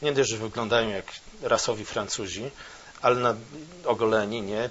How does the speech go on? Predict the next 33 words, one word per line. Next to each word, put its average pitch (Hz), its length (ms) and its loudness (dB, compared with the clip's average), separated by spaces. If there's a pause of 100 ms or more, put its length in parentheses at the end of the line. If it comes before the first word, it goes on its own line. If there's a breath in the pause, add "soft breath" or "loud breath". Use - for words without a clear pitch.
Pięknie 117 380 -2
mówią, 101 600 -4
bez 117 200 0
żadnych 113 260 2
jakichś - 260 -4
tam 104 200 -6
bliskowschodnich 107 800 -6
akcentów. 101 600 -6 (440 loud breath)
Chrześcijanie 117 640 2
to - 100 -12
są 107 120 -6
jakieś 98 320 -4
takie 101 240 -6
zarośnięte 104 640 -4
mo-, 95 220 -6
zarośnięte 107 720 -6
mordy, 92 440 -8 (340 loud breath)
nie? 107 80 -6
Jak 104 180 -8
talibowie 101 540 -2
niemalże 87 440 -10
przedstawieni. 87 720 -6 (600 loud breath)
Mówią 131 300 0
brzydko, 107 560 0
a 113 420 6
mózgu 117 300 -8
w 113 60 -2
ogóle 143 260 0
nie 85 100 -12
używają 82 460 -8
do 85 100 -16
niczego, - 400 -12 (320)
nie? 104 140 -8